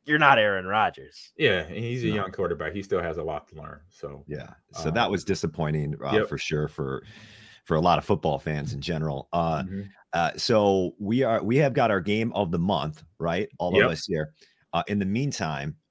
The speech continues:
Speaker 3: uh, I downloaded The Sims four, uh, as well. So this
Speaker 2: Oh.
Speaker 3: week has been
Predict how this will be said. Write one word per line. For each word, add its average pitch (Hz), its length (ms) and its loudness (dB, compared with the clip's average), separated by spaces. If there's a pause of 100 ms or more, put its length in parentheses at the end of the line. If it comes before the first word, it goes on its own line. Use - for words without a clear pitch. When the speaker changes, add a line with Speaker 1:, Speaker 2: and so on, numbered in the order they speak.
(120)
Speaker 3:
uh, 85 300 0
I 101 160 2
downloaded 95 500 0
The 80 60 -2
Sims 87 360 -2
four, 85 520 0 (460)
uh, 78 200 -2
as 85 180 -4
well. 95 280 0
So 92 240 -2
this 117 260 2
Speaker 2:
Oh. - 0 -
Speaker 3:
week 123 220 6
has 98 220 -2
been 92 220 -2